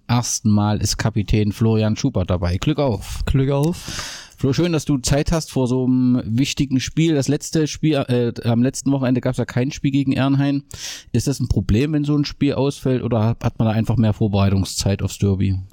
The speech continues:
Speaker 2: Naja, es ist schon ein Problem, weil du halt aus dem Rhythmus raus bist.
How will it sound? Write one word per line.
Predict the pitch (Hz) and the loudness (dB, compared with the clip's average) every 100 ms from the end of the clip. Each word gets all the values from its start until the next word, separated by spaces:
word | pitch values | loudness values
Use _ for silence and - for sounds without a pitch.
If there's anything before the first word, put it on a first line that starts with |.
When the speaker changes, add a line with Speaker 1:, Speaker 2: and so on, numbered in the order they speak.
| - | -6
Speaker 2:
Naja, | 123 113 110 127 127 | -2 -2 0 0 0
es | - | -2
ist | 131 - | -4 -6
schon | - 139 151 | -4 -2 0
ein | 151 | 0
Problem, | 143 131 135 143 | 0 0 2 2
weil | 117 | 0
du | 120 | 0
halt | 120 135 | 0 0
aus | 120 | -2
dem | 120 | -2
Rhythmus | 143 165 151 | -2 -2 -2
raus | 151 151 | -2 -2
bist. | 180 - - - | -2 -4 -6 -18